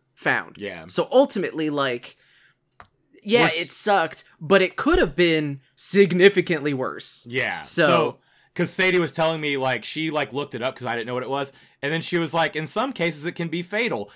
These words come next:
Speaker 2: And she said that, and I was like, "Shut the fuck up."
Speaker 1: Why would you say that out loud? <laughs>
Speaker 2: And, which she didn't, like, she wasn't being like, "Are you worried?" Once she realized I said, "Shut the fuck up," she was like, "Well, I mean, he found it early enough, right?" And I was like,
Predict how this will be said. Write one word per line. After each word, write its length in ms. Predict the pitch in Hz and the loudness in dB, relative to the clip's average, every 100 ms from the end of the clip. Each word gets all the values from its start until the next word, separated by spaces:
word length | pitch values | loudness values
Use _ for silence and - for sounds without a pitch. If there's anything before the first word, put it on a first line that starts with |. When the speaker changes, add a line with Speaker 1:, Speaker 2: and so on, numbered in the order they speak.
| - - | -10 -4
Speaker 2:
And 160 | 175 | -2
she 200 | - 208 | 0 -2
said 300 | 202 208 151 | 0 0 0
that, 260 | 143 185 196 | 2 2 2
and 100 | 165 | 0
I 40 | |
was 100 | 147 | -2
like, 140 | 143 - | -4 -6
"Shut 240 | - 123 | -6 -8
the 60 | - | -6
fuck 280 | - 151 | -4 -4
up." 240 | 233 208 - - _ - | -2 -4 -6 -16 _ -4
Speaker 1:
Why 220 | 156 156 | 4 6
would 140 | 202 | 6
you 80 | 190 | 4
say 180 | 202 196 | 4 6
that 180 | 180 220 | 6 4
out 160 | 240 | 2
loud? 340 | 220 320 139 226 | 2 2 2 4
<laughs> 40 | |
Speaker 2:
And, 540 | 285 277 247 240 240 208 - | 6 6 6 6 4 2 -2
which 220 | 180 254 | 0 0
she 220 | - 262 | 0 -2
didn't, 340 | 208 269 233 220 | 0 -2 -2 -2
like, 200 | 190 180 | 0 0
she 140 | - | -2
wasn't 280 | 220 202 208 | 0 0 0
being 260 | 185 185 175 | 0 0 0
like, 200 | 175 - | -2 0
"Are 120 | 160 | -2
you 140 | 165 | 0
worried?" 580 | 156 151 202 175 143 147 - | 0 2 2 2 0 -4 -8
Once 260 | 151 196 220 | -4 -2 0
she 160 | 247 | 0
realized 340 | 208 196 190 175 | 2 2 2 0
I 60 | |
said, 240 | 175 180 170 | -2 -2 -4
"Shut 200 | - 156 | -4 -4
the 60 | |
fuck 260 | - 156 147 | -2 -2 0
up," 120 | 156 | -2
she 80 | - | -2
was 80 | 160 | -6
like, 140 | 139 135 _ _ _ _ _ | -6 -8 _ _ _ _ _
"Well, 100 | 220 254 | 2 2
I 80 | |
mean, 180 | 240 254 | 2 0
he 140 | 208 226 | 0 0
found 280 | 175 180 226 | -2 -2 0
it 60 | |
early 220 | 156 135 127 | -2 -2 -2
enough, 220 | 127 127 | -4 -4
right?" 180 | 147 170 | -2 -2
And 100 | 165 | -2
I 80 | 156 | -4
was 100 | 147 | -2
like, 140 | 160 | -2